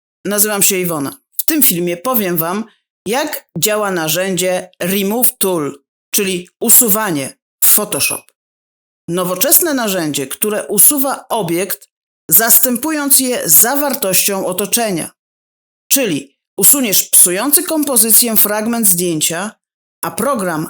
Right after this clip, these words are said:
automatycznie zastąpi jego miejsce obrazem tła.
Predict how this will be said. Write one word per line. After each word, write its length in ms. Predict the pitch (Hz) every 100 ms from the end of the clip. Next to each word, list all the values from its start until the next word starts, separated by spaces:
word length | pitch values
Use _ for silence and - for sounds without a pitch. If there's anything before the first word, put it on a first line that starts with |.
| -
automatycznie 1160 | 185 311 339 339 302 277 233 175 180 156 151 - _
zastąpi 680 | 165 226 247 - 285 277 202
jego 240 | 196 269 262
miejsce 600 | 208 214 - 226 208 202 _ _ -
obrazem 540 | 185 202 185 190 202
tła. 440 | - 220 170 -